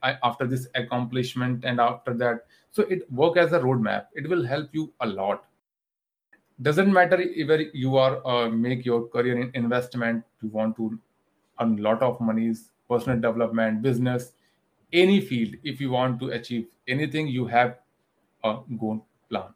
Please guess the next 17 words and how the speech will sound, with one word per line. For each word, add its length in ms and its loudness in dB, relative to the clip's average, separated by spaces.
means 480 -2
a 80 0
written 380 -2
plan. 200 -12
This 160 -8
is 60 -4
very 220 4
important. 500 0
I 160 4
say 200 -2
it's 220 -4
a 60 0
game 260 2
plan. 320 -6
Game 200 0
plan 240 4
means 320 -6